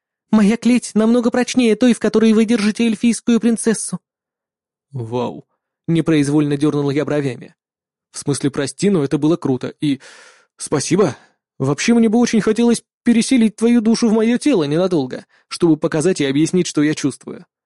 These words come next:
Там много всего, и я точно не знаю, как это высказать". "Видимо, для этого нам потребуется темный ритуал", полыхнули алым ее глаза. "С гребешком, которым ты сегодня расчесывалась?"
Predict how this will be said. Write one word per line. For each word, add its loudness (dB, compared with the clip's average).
Там 0
много 0
всего, 2
и 2
я 0
точно 0
не 2
знаю, 0
как -4
это -2
высказать". -6
"Видимо, 2
для 0
этого 0
нам -2
потребуется 0
темный 0
ритуал", -2
полыхнули 0
алым 2
ее 0
глаза. -6
"С 0
гребешком, 0
которым 2
ты -4
сегодня 2
расчесывалась?" -4